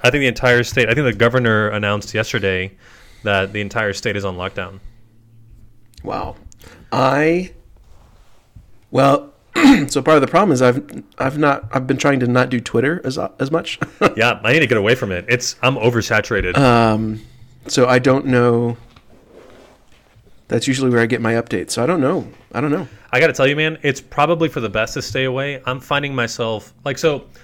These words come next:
Speaker 1: when I started Lent, Lent became, uh, about, like, I gave up some social media stuff just to unsaturate a little bit with the media content.
Speaker 2: Yeah.
Speaker 1: But then once the, the virus, uh, news started overtaking everything, like, what little social media I left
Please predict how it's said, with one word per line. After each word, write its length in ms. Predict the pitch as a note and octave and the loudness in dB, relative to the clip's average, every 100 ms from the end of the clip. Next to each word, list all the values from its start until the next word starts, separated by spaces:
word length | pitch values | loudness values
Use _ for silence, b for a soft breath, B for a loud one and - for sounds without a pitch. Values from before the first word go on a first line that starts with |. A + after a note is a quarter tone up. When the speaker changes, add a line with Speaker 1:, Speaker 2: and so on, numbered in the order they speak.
| b | b
Speaker 1:
when 140 | - D3 | -10 -8
I 60 | |
started 300 | C#3+ G3 F3+ | -4 -2 -2
Lent, 380 | A#2 A#2 A2+ A#2+ | -2 -4 -4 -8
Lent 380 | B2 C3+ C3 A2+ | -4 -4 -4 -8
became, 840 | A2+ - - C3 B2 A#2 A2+ G#2+ G#2+ b b b - | -10 -6 -4 -2 -2 -2 -6 -8 -12 b b b -4
uh, 720 | G#2+ G#2 G2 F#2+ F#2 F2+ F#2 - | 0 0 -2 -2 -4 -6 -10 -6
about, 500 | A#2 A2 G#2+ G#2 G#2 | -4 -2 -2 -2 -4
like, 100 | A#2+ | -2
I 40 | A2+ | 0
gave 200 | B2+ A#2 | 0 -2
up 100 | A2 | -4
some 180 | - A#2+ | -8 -8
social 300 | A#2 B2+ B2 | -6 -8 -6
media 280 | A2+ B2 C3 | -8 -8 -10
stuff 280 | C3 C#3 A2+ | -8 -8 -8
just 220 | A#2 - | -10 -6
to 200 | A2 G2+ | -6 -4
unsaturate 720 | A2+ A2 A2+ A2 - B2 B2 | -6 -4 -2 -2 0 -2 0
a 40 | |
little 200 | A#2+ B2+ | -4 -4
bit 220 | B2+ D3 - B B _ | -2 -4 -6 B B _
with 160 | A2 - | -6 -4
the 80 | |
media 240 | G#2+ G#2+ B2+ | -4 -2 -2
content. 360 | - C#3 B2 | 0 2 2
Speaker 2:
Yeah. 40 | B2 | 0
Speaker 1:
But 120 | A#2 | -2
then 140 | A2+ A2 | -2 -4
once 200 | A#2 - | -6 -6
the, 300 | A2+ G2+ G2+ | -4 -4 -4
the 100 | G#2+ | -6
virus, 520 | G#2+ A2 G#2+ G#2 - b b b b - | -4 -4 -4 -6 -10 b b b b -2
uh, 380 | A2+ G#2+ G#2 G2+ | 0 2 2 -2
news 380 | A2+ A#2+ A2 G2+ | -2 -2 -2 -2
started 280 | B2+ G#2 G#2 | -2 -2 -4
overtaking 520 | G#2+ G#2 - A#2 G2+ | -4 -4 -4 -6 -6
everything, 640 | G#2 A2+ - G2+ F2 F2+ - b b b - | -4 -4 -4 -6 -6 -14 -20 b b b -4
like, 220 | G#2+ - - _ - | -4 -4 -14 _ -4
what 240 | B2 A#2+ | -2 0
little 280 | A#2 C3+ B2+ | 0 0 0
social 300 | C3+ A#2 A2+ | -4 -6 -6
media 240 | G#2+ A2 | -2 -2
I 140 | G#2 G2 | -2 -4
left 420 | F#2+ G#2+ C3 | -4 -4 -6